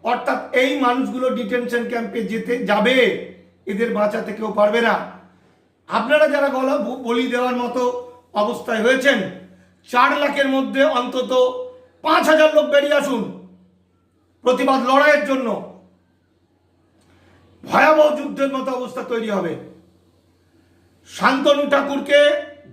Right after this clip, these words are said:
ঘিরে ধরুন, ওর এগেনস্টে মামলা করুন। জালিয়াত, বদমাইশ শান্তনু ঠাকুর, সমস্ত মানুষ এক হয়ে, উদ্বাস্তু ভাইরা,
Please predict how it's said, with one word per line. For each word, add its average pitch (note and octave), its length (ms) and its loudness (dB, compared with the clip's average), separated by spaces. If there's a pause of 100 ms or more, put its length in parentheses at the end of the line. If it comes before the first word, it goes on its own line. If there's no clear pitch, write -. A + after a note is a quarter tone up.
ঘিরে C#4+ 300 4
ধরুন, C#4 360 0 (720)
ওর B3+ 120 -6
এগেনস্টে C4+ 380 0
মামলা D#4 380 4
করুন। C#4 460 0 (680)
জালিয়াত, C#4 580 4 (760)
বদমাইশ D#4 580 2
শান্তনু D4 400 0
ঠাকুর, C4+ 520 0 (920)
সমস্ত E4 460 2
মানুষ D#4 420 2 (580)
এক C#4+ 280 -2
হয়ে, A#3+ 320 2
উদ্বাস্তু C#4+ 440 0
ভাইরা, C4 460 2